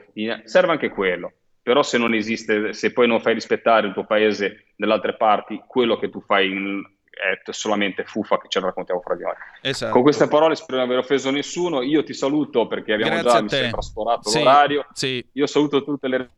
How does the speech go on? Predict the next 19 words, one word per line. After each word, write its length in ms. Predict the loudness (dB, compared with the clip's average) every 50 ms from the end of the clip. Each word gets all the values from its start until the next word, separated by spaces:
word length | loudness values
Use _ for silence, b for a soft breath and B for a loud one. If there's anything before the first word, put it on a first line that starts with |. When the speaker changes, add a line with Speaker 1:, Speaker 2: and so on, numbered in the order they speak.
| _ _ -8
Speaker 1:
radioascoltatrici. 800 | -6 -6 -6 -4 0 0 0 0 0 0 0 -2 -2 -2 -6
Spero 320 | -8 -4 2 4 4 4 4
di 80 | 2
non 100 | 0 0
essere 260 | -2 -2 -4 -6 -4
troppo, 420 | -2 -2 -2 0 0 -2 -2 -2 _ _ _ _ _
stato 280 | _ -2 -2 0 0 2
troppo 260 | 2 2 2 2 2
pessimista, 580 | -2 -2 -2 -2 -2 -2 -2 -2 -2 0 2 2
ma 240 | 2 2 0 0
la 100 | 0 -4
serata, 680 | -4 -2 -2 2 4 4 2 2 2 2 4 4 2 0
eh, 180 | -4 -6 -6 -6
purtroppo 440 | -8 -10 -6 -4 -4 -4 -2 -4
è 40 | -8
stata 240 | -8 -8 -6 -4 -4
di 120 | -2 -2
brutte 260 | 0 2 2 4 4 4
notizie. 640 | 2 2 0 -2 -6 -8 -8 _ -6 -8 -8 -8